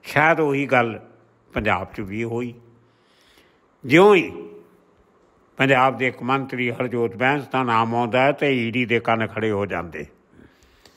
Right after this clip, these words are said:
ਈ ਡੀ ਅਲਰਟ ਹੋ ਜਾਂਦੀ ਹੈ ਕਿ ਹੁਣ ਮੌਕਾ ਹੈ ਸਟ੍ਰਾਈਕ ਕਰਨ ਦਾ। Then ਈ ਡੀ smell the rat।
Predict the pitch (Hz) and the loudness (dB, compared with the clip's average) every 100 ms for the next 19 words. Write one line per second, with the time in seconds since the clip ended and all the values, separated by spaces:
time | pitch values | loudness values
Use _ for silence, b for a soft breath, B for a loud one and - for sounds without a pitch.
0 | b b b b b b - 147 185 196 | b b b b b b 0 4 8 8
1 | 185 180 180 190 180 180 175 170 170 180 | 8 6 4 2 0 2 2 2 2 4
2 | 190 190 165 175 214 185 180 180 190 180 | 4 2 2 2 2 4 2 4 4 4
3 | 175 175 - 165 165 135 160 151 147 135 | 2 -2 -2 0 0 -2 -2 -2 -4 -4
4 | 113 - _ _ _ _ _ _ _ _ | -6 -8 _ _ _ _ _ _ _ _
5 | _ _ _ _ _ _ _ _ _ _ | _ _ _ _ _ _ _ _ _ _
6 | 117 151 180 165 147 147 139 - 135 135 | -2 0 2 0 -2 -2 -4 -2 0 0
7 | 120 117 117 110 101 | 0 2 2 2 0